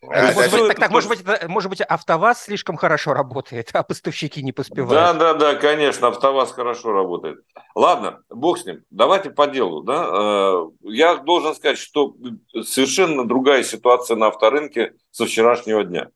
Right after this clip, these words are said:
Speaker 1: Так.
Speaker 2: Потому что автомобили дорожают. Значит, понятно, что мы сейчас с вами перечислим те модели, которые подорожали заранее,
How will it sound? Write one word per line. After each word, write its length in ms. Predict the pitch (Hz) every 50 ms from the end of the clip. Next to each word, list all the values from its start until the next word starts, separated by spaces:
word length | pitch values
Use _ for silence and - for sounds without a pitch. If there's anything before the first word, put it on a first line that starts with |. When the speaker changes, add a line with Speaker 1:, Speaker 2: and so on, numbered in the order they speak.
| _ _ _ _ _ _ _ _ _ _ _ _ _ _
Speaker 1:
Так. 140 | _ - 80
Speaker 2:
Потому 280 | - - 135 151 170 165
что 140 | - 151
автомобили 540 | 135 - - 143 135 135 139 147 202 180 156
дорожают. 720 | 123 98 82 117 127 135 113 101 107 95 78 69 64 -
Значит, 340 | _ 85 85 - 90 85 - _ _ _ _ _
понятно, 440 | _ 104 113 143 175 180 180 - 123
что 160 | - - 135
мы 100 | 131 131
сейчас 240 | 123 131 151 113 -
с 60 | -
вами 220 | 120 117 110 107 98
перечислим 600 | 120 123 117 117 117 - 123 107 - 104 98 -
те 140 | - 107 110
модели, 540 | 101 104 - 104 110 104 92 87 - - - - _ _
которые 400 | _ - 110 - 127 123 107 104
подорожали 600 | - 110 104 101 107 113 107 101 110 110 104 98 92
заранее, 920 | 85 87 107 107 107 107 98 101 107 113 113 113 120 131 139 139 -